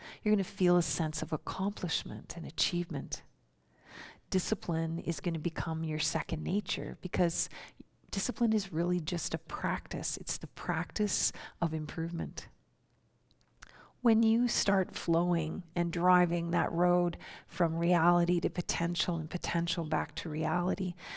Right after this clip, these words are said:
you're gonna experience freedom and connection. You're gonna draw in more wealth and intimacy.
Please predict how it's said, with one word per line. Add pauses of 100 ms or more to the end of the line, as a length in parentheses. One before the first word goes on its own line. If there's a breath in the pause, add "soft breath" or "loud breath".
(160 loud breath)
you're
gonna
experience
freedom
and
connection. (960 loud breath)
You're
gonna
draw
in
more
wealth
and
intimacy.